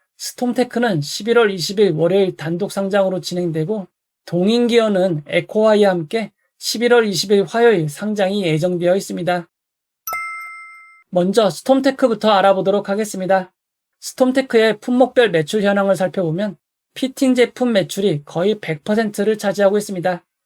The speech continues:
피팅이란 주로 정수기 등에서 관과 관을 연결하는 연결구입니다.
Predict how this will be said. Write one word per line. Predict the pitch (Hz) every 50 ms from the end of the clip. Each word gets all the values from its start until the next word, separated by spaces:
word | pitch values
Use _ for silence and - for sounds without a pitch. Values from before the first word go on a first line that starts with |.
| _ _ _
피팅이란 | - - 262 262 - - 277 269 247 208 190 185 196 180 147 147 _ _ _ _ _ _
주로 | - - 196 214 233 220 160
정수기 | - - 156 175 185 - - 226 214 247 226
등에서 | 220 208 180 156 147 190 185 156 147 _ _ _ _ _ _
관과 | - - 170 180 190 202 208 226 214 180 139 143 -
관을 | - - 156 165 185 214 233 214 185
연결하는 | 156 160 180 190 220 220 196 175 175 196 202 180
연결구입니다. | 165 143 151 170 170 190 196 196 185 208 214 202 175 165 156 180 180 170 170